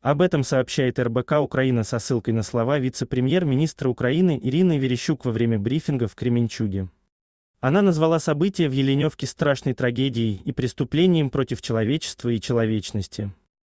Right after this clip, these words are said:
За это должно быть наказание персональное. «Требуем, чтобы Россию признали государством-спонсором терроризма.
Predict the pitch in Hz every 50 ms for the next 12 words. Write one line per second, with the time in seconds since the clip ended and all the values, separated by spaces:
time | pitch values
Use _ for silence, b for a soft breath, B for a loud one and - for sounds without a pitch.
0 | _ _ _ _ _ - 107 110 120 131 156 165 165 151 143 147 151 139 147 170
1 | 175 165 160 - 165 139 - 131 117 127 147 160 165 156 - 156 143 - - 151
2 | 135 120 110 101 101 101 101 101 101 98 92 - _ _ _ _ _ _ _ _
3 | _ _ _ _ - - 131 170 202 185 180 170 147 127 - - 147 123 131 131
4 | 127 - - 202 196 160 - 147 139 127 147 147 143 139 123 120 117 - 135 123
5 | 143 160 160 - - 143 127 - - - 147 151 156 - 147 139 135 - 135 123
6 | 123 117 113 107 95 104 104 98 95 90